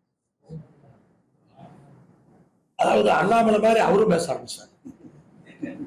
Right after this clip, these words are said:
அதான் தமிழ்நாட்டுக்கு வந்துட்டு அவர் பேசுறது இல்ல, தமிழ்நாட்டோட திட்டங்கள் பத்தி பேசலாம், தமிழ்நாட்டுக்கு என்ன செஞ்சாலும் பேசலாம், என்ன செய்ய போறேன்னு பேசலாம். ஒரு பிரதமர் அப்படிதான் பேசணும்.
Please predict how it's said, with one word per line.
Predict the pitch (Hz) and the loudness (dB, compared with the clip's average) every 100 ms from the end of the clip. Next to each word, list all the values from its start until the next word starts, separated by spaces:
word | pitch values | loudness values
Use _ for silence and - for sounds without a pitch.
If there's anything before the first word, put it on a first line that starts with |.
| - - _ _ _ _ _ _ 180 | -18 -20 _ _ _ _ _ _ 0
அதான் | 220 165 151 | 2 2 2
தமிழ்நாட்டுக்கு | 208 247 233 196 160 160 202 196 - - _ _ _ _ _ _ _ _ _ _ _ _ _ _ 165 | 2 2 2 -2 0 0 0 -2 -6 -16 _ _ _ _ _ _ _ _ _ _ _ _ _ _ -2
வந்துட்டு | 185 190 156 175 202 | 0 2 2 2 4
அவர் | 190 185 | 2 2
பேசுறது | 226 208 190 170 | 2 2 0 0
இல்ல, | 165 175 - - _ _ _ _ _ _ 147 | 2 0 -4 -12 _ _ _ _ _ _ -2
தமிழ்நாட்டோட | 175 247 247 214 226 240 | 2 4 2 2 2 0
திட்டங்கள் | - 247 220 185 | -2 -2 0 0
பத்தி | 170 - 135 | -2 -4 -6
பேசலாம், | - - - _ _ _ _ _ _ _ _ _ - | -8 -12 -20 _ _ _ _ _ _ _ _ _ -2
தமிழ்நாட்டுக்கு | 220 269 254 254 226 | 0 2 2 0 0
என்ன | 190 226 190 | 0 0 -2
செஞ்சாலும் | 208 240 233 170 | 0 0 2 0
பேசலாம், | 156 127 123 - _ _ _ _ _ | -4 -6 -14 -16 _ _ _ _ _
என்ன | - 254 269 214 | -2 2 2 4
செய்ய | 277 | 4
போறேன்னு | 277 247 233 180 | 4 2 2 -4
பேசலாம். | - 135 - _ | -6 -10 -12 _
ஒரு | 202 208 214 | -2 -2 2
பிரதமர் | 269 311 302 247 | 2 4 2 2
அப்படிதான் | 220 254 226 | 0 0 2
பேசணும். | 180 - - | 0 -2 -10